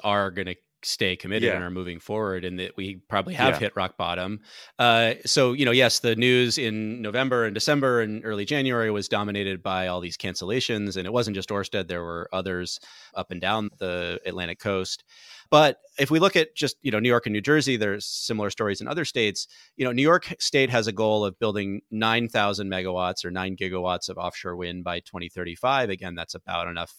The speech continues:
Speaker 1: uh, to power three million households. So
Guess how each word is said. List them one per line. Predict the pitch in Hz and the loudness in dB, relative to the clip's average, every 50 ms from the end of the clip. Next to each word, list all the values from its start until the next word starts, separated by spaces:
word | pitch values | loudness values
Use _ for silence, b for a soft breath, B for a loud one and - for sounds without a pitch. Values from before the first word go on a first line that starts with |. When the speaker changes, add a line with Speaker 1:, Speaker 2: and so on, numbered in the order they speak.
| - _ - | -20 _ -8
Speaker 1:
uh, | 90 85 85 87 - | -6 -6 -6 -6 -8
to | - - | -12 -16
power | - - 95 87 85 82 85 82 80 | -8 -4 -4 -2 -2 -2 -4 -6 -8
three | - - 104 95 92 | -10 -6 -6 -4 -4
million | 90 87 87 87 85 80 82 90 | -4 -6 -6 -6 -6 -8 -8 -4
households. | 117 123 131 - - 127 117 110 107 107 - - - _ B B B B B B B B B B B B B _ | -4 -2 -2 -2 -2 -2 -2 -2 -4 -6 -10 -12 -14 _ B B B B B B B B B B B B B _
So | - - 143 123 120 | -2 2 2 2 2